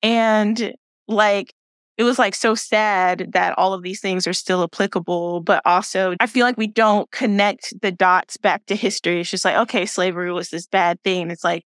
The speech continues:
no, literally, it was, like, the pervasive institution that set up everything we have to this day. So I was just really just blown away and in awe of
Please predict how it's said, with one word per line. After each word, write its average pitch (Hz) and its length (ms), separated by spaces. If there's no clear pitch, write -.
no, 202 280
literally, 208 720
it 196 160
was, 180 400
like, 180 360
the 170 200
pervasive 190 720
institution 208 1040
that - 200
set 233 380
up 202 320
everything 247 540
we 214 140
have 190 420
to 226 220
this 196 240
day. - 400
So 202 580
I 214 720
was 233 240
just 240 160
really 208 340
just 202 260
blown 202 280
away 185 640
and 170 320
in - 220
awe 180 500
of 175 360